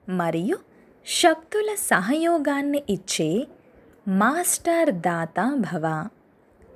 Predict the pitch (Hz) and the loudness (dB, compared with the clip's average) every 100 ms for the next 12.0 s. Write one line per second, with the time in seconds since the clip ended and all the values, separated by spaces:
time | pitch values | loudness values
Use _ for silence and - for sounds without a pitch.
0 | - - 180 180 165 165 196 381 - - | -20 -8 2 2 2 0 0 -2 -6 -20
1 | _ _ _ - - - - - - - | _ _ _ -20 -20 -20 -20 -20 -20 2
2 | 214 254 339 - 415 285 180 185 262 220 | 4 6 4 -4 -2 0 0 2 2 2
3 | 180 175 - - _ - - 220 302 370 | 0 -4 -8 -20 _ -20 -4 0 2 2
4 | - - 170 185 277 285 190 165 165 214 | 0 0 2 2 2 2 0 2 0 0
5 | 381 - - _ _ 214 214 285 381 392 | -4 -14 -20 _ _ 0 4 4 2 0
6 | 269 - 220 262 311 330 320 311 - 185 | 2 0 0 -2 -2 -2 -2 -4 0 2
7 | 196 302 311 294 233 190 185 240 294 - | 4 2 2 2 2 4 2 2 -2 -2
8 | 208 165 160 156 151 156 156 151 - _ | -2 0 0 -2 -2 -2 -2 -4 -10 _
9 | _ _ _ _ _ _ - 262 240 175 | _ _ _ _ _ _ 4 4 4 2
10 | 220 - _ _ _ - 254 330 359 427 | -2 -6 _ _ _ 0 2 2 -2 -8
11 | 403 320 208 165 202 262 294 240 185 | -2 0 0 2 2 2 2 2 2